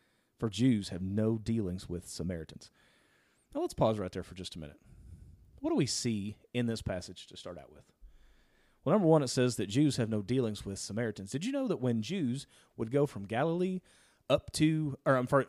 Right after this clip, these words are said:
sorry, from Judea up to Galilee, they would actually cross over the Jordan River and travel north on the east side of the Jordan so that they could avoid Samaria? Because if you look at Israel,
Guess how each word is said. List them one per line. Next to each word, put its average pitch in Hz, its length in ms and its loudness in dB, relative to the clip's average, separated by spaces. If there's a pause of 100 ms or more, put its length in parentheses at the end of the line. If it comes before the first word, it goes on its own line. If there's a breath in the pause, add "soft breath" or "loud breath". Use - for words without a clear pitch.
(100)
sorry, 117 240 0
from 113 140 -2
Judea 123 420 2
up 143 160 -2
to 127 220 -2
Galilee, 160 540 0 (520 soft breath)
they 147 180 4
would 208 180 2
actually 127 400 0
cross 123 440 2
over 151 240 4
the 180 80 4
Jordan 151 340 2
River 110 420 0 (720)
and 117 300 2
travel 127 380 4
north 127 440 4
on 113 120 -2
the 110 120 -2
east 135 140 0
side 117 160 0
of 110 60 -2
the 104 60 -2
Jordan 101 340 -6 (400)
so - 160 0
that 120 140 2
they 131 120 4
could 110 120 0
avoid 113 520 4 (220 soft breath)
Samaria? 165 420 0
Because 120 280 2
if 117 120 -2
you 127 100 0
look 156 220 2
at 123 60 -4
Israel, 127 500 2